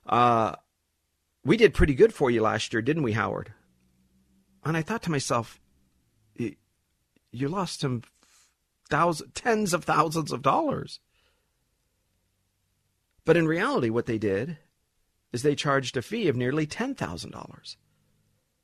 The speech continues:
So they charged a fee of ten thousand. They lost him about sixty or seventy.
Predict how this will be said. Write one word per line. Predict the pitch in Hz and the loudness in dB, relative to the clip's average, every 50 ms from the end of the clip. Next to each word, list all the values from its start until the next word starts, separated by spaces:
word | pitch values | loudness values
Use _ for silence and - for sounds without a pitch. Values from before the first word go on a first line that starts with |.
| _ _ _ _ _ _ _ - | _ _ _ _ _ _ _ -8
So | - 170 | -4 -2
they | 170 165 | 0 0
charged | 147 - - 226 294 311 240 - - | 0 0 2 2 2 2 2 -2 -4
a | 160 | -2
fee | - - 160 156 | 0 2 2 4
of | 143 117 - | 4 2 0
ten | - 160 156 151 143 | 0 0 2 2 2
thousand. | - 117 101 98 104 107 107 107 123 160 - _ _ _ | 0 -2 -2 -2 -4 -6 -6 -6 -6 -8 -10 _ _ _
They | - - 135 | -2 0 2
lost | 139 156 190 233 226 - - | 2 4 2 2 0 -2 -4
him | 165 147 | -2 -2
about | 131 131 123 117 110 104 - - _ _ _ _ _ - | 0 2 2 2 0 -2 -6 -12 _ _ _ _ _ -16
sixty | - - - 151 147 - - - 139 120 | -12 -6 -4 -4 -4 -4 -4 -2 0 0
or | 107 | 0
seventy. | - - - 143 147 139 113 - - 95 113 156 | -2 -2 -2 -2 -2 -2 -4 -4 -6 -6 -8 -10